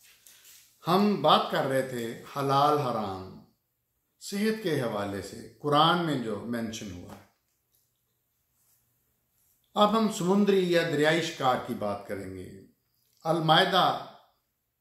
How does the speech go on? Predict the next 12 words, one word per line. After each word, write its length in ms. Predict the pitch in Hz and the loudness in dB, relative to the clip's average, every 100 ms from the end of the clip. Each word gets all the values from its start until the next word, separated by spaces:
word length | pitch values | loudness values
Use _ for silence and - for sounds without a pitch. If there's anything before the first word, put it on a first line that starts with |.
| _ _ _ _ _ _ _ _ _ | _ _ _ _ _ _ _ _ _
चार 260 | 151 151 143 | 0 2 0
नंबर, 480 | 135 120 104 - _ _ _ _ _ _ _ _ _ _ _ _ _ _ _ _ _ _ _ 139 | -4 -6 -8 -12 _ _ _ _ _ _ _ _ _ _ _ _ _ _ _ _ _ _ _ -6
अ, 80 | |
अल-माइदा 760 | 123 113 127 123 120 120 113 110 | -4 -2 -2 0 0 0 0 -4
सूरत 420 | - 123 120 117 | -4 -4 -4 -4
है, 120 | 117 | -6
उसकी 640 | 139 - 143 123 117 - _ _ _ _ _ _ _ - | -6 -8 -4 -4 -6 -12 _ _ _ _ _ _ _ -4
चौरानवे 400 | 151 180 202 208 | 2 2 4 2
नंबर 280 | 170 147 139 | 2 0 2
आयत 220 | 120 120 | 0 -2
में 160 | 113 | -8
फरमाया, 480 | - 110 104 98 98 | -8 -8 -6 -6 -8